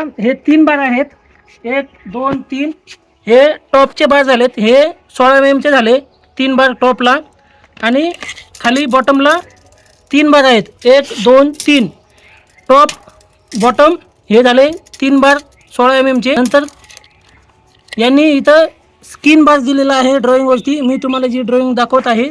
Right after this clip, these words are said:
त्याच्यावर स्किन बारला दोन्ही फेसला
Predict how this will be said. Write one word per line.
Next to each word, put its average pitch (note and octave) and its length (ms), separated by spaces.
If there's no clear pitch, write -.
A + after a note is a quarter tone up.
त्याच्यावर A#3+ 340
स्किन D4+ 280
बारला D4 480
दोन्ही C4+ 380
फेसला C4+ 440